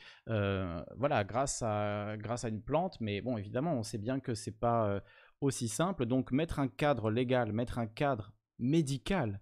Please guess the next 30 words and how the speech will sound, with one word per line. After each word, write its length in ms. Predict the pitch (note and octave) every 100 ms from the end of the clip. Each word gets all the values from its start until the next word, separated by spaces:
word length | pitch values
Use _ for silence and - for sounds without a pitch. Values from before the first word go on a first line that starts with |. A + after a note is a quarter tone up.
| - - - _ A2+
euh, 240 | G#2+ G#2+
à 220 | - A#2+ A2+
l'utilisation 760 | B2 - C3+ A#2+ B2 - C#3+
de 120 | A#2
certaines 340 | G2+ - A2 B2+
de 80 | G#2+
ces 180 | G#2+
substances, 720 | G2+ - G#2+ - E3 A3+ A#3+ - - - - _ -
ça 160 | D3
me 140 | C3+ A2+
paraît 340 | B2+ D3+ F#3
être, 280 | C3+ F2+ B2
euh, 240 | A#2+ A#2+ A2+ A#2 _ _ _
la, 240 | C3+ B2+
la 200 | B2 B2+
solution 460 | B2+ C#3 C3+ F#3+ D3 - - _
rationnelle 480 | A#2 C3+ - F3 G#3
et 80 | C3
logique, 460 | C#3 D#3 G3+ G#3 -
puisque, 340 | C3+ - G#3 A3
encore 260 | C3+ C#3+ C#3
une 60 |
fois, 200 | C#3 G#3
c'est 240 | G3+ - D3+
pas 180 | - F#3
un 120 | D3+
problème, 640 | - D#3 D3 D#3+ D3+ A#2 - - - -
euh, 120 | A2 A2
qui, 380 | - C3+ C3+ A#2
euh, 320 | G#2+ G2+